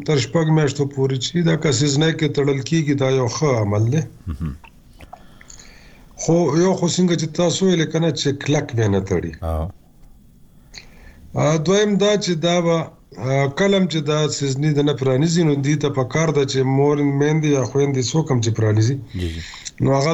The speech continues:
Speaker 1: دا وګوري، یو خو غرمه وي، یو نور وي، یو موسم ګرم وي، خو بیا خو ټیک ده.
Speaker 2: جی.
Speaker 1: هم د اتاق نه بهر که دی دا پرانیزي، نو بهر موسم یخي.
Speaker 2: جی.
Speaker 1: او هغه هوا راسن چې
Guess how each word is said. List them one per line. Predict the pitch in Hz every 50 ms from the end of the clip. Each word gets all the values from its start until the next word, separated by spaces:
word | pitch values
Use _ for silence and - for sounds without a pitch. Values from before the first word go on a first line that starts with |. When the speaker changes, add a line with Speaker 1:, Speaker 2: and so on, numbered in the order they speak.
| 131 170
Speaker 1:
دا | 175 185
وګوري، | 190 175 170 175 170 175 175 170
یو | 175 170 139 139
خو | 165 156
غرمه | 143 156 151 156 165 175 170 170
وي، | 170 170 165 156
یو | 151 151 147 151
نور | 160 170 160
وي، | 165 160
یو | 156 147 143
موسم | 135 120 - 156 156 143 143
ګرم | 160 156 151 135 123
وي، | 120 113 113
خو | - 123 117
بیا | 135 135
خو | 113 123 123
ټیک | 113 - 127 110 104 92
ده. | 78 - - -
Speaker 2:
جی. | 87 87 87 76 - - - - - -
Speaker 1:
هم | 170 175 180 180 175 160
د | 151 151 156 151 -
اتاق | 147 143 147 147 143 175 175 180 - 160 170 160
نه |
بهر | 151 139 143 120 110 156 185 190 180 175
که | 165
دی | 143 160 165 147 156
دا | 156 151 -
پرانیزي، | 135 135 127 127 151 147 123 113 110 113 - - - - - - - - - - - - - - - - - 131
نو | 131 135 135
بهر | 127 139 131 120 147 160
موسم | 170 165 160 151 - - 165 165 160 151
یخي. | 151 160 143 - - 107 90 - - - - - - - -
Speaker 2:
جی. | 90 92 85 76 - - - - - - - - - - - - - - -
Speaker 1:
او | 123 131 - -
هغه | 156 175 180 180 165 156 160
هوا | 160 165 170 170 170
راسن | 170 165 151 123 - 185 190 190
چې | - -